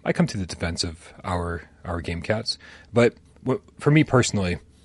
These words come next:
you know, ten dollars to play an, uh, an up-res res, uh, plus with, you know, haptics in the headset and everything else, I, I'll, I'll, I'll throw money at them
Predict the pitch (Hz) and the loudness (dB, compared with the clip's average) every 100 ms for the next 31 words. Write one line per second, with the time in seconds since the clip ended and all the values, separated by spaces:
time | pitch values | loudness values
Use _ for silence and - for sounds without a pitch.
0 | - 104 85 - 113 98 98 92 - 92 | -6 -2 0 2 4 4 2 0 -4 -4
1 | - 95 90 92 - - _ - 95 98 | -2 0 0 -6 -12 -20 _ -6 -4 -2
2 | - - - - 226 104 104 90 101 92 | -4 -6 -10 -10 -4 -2 -2 0 0 0
3 | 95 95 92 87 - - _ - - - | 0 0 0 -2 -4 -8 _ -14 -12 -10
4 | 50 50 50 - 113 101 95 80 - - | -10 -10 -10 -4 -2 -2 -4 -8 -10 -8
5 | 95 - 98 - - 92 92 - 82 85 | -6 -4 -6 -6 -4 -2 0 -2 -2 -4
6 | 90 92 87 87 95 87 95 92 - - | -4 -4 -4 -6 -6 -8 -8 -8 -8 -8
7 | 92 - 98 - 90 85 85 80 87 85 | -8 -8 -8 -6 -4 -4 -4 -6 -6 -6